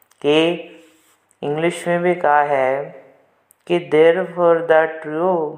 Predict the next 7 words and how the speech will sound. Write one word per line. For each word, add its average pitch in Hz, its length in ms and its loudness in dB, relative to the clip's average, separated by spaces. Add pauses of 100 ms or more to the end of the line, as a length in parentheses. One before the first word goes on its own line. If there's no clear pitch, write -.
master 139 760 0 (3000)
grace 165 500 2
is 170 300 0 (540)
needed 143 400 -2 (580)
at 135 260 4 (180)
all 190 480 2
times 135 520 -4